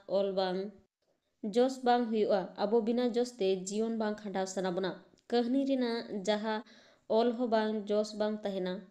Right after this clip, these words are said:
ᱠᱟᱹᱦᱱᱤᱠᱟᱨᱟᱜ ᱡᱟᱦᱟᱸ ᱵᱟᱝ ᱡᱟᱦᱟᱸ ᱞᱮᱠᱟᱛᱮ ᱡᱷᱚᱛᱚ ᱠᱟᱹᱦᱱᱤ ᱨᱮᱱᱟᱜ ᱚᱞ ᱛᱟᱭᱚᱢ ᱨᱮᱜᱮ ᱱᱚᱣᱟ ᱡᱚᱥ ᱠᱟᱹᱦᱱᱤ ᱨᱮᱱᱟᱜ ᱵᱟᱛᱟᱵᱚᱨᱚᱱ ᱨᱮ ᱩᱠᱩ ᱛᱟᱦᱮᱱᱟ᱾ ᱥᱚᱫᱚᱨ ᱞᱮᱱᱠᱷᱟᱱ ᱚᱱᱟ ᱨᱮᱱᱟᱜ ᱫᱮᱠᱷᱟᱣᱟᱱᱟᱜ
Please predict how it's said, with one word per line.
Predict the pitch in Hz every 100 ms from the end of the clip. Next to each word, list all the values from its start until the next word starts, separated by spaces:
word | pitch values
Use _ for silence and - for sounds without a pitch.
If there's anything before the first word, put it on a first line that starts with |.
| _
ᱠᱟᱹᱦᱱᱤᱠᱟᱨᱟᱜ | - 214 208 240 233 220 202 190
ᱡᱟᱦᱟᱸ | 202 214
ᱵᱟᱝ | 214 226 220
ᱡᱟᱦᱟᱸ | 202 202 226
ᱞᱮᱠᱟᱛᱮ | 226 226 196 185 175
ᱡᱷᱚᱛᱚ | 202 202 254 254
ᱠᱟᱹᱦᱱᱤ | 240 247 247
ᱨᱮᱱᱟᱜ | 240 233 -
ᱚᱞ | 208 208
ᱛᱟᱭᱚᱢ | 214 208 214
ᱨᱮᱜᱮ | 214 190 190 196 - - _ -
ᱱᱚᱣᱟ | 196 196 190
ᱡᱚᱥ | 180 214 214
ᱠᱟᱹᱦᱱᱤ | - 226 226 233
ᱨᱮᱱᱟᱜ | 220 190 175
ᱵᱟᱛᱟᱵᱚᱨᱚᱱ | 185 208 208 220 214
ᱨᱮ | 180 180
ᱩᱠᱩ | -
ᱛᱟᱦᱮᱱᱟ᱾ | 180 185 185 180 - _ _ - - _ -
ᱥᱚᱫᱚᱨ | 262 277 302
ᱞᱮᱱᱠᱷᱟᱱ | 311 311 320 320
ᱚᱱᱟ | 269 269
ᱨᱮᱱᱟᱜ | 277 262 247 254 - - -
ᱫᱮᱠᱷᱟᱣᱟᱱᱟᱜ | 214 240 254 254 254 254